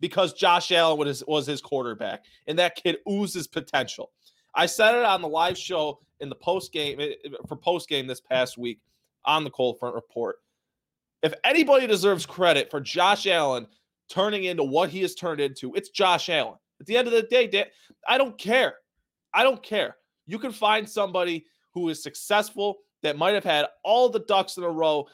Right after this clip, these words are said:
to be successful. They, that's, maybe they grew up with a silver spoon in their mouth,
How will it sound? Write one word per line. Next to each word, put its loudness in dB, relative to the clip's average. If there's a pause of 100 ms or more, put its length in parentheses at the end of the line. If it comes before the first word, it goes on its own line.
(140)
to -6
be -4
successful. -2 (220)
They, 0 (220)
that's, -4
maybe 0
they -2
grew -2
up -2
with -8
a -6
silver -8
spoon 0
in 2
their 2
mouth, 4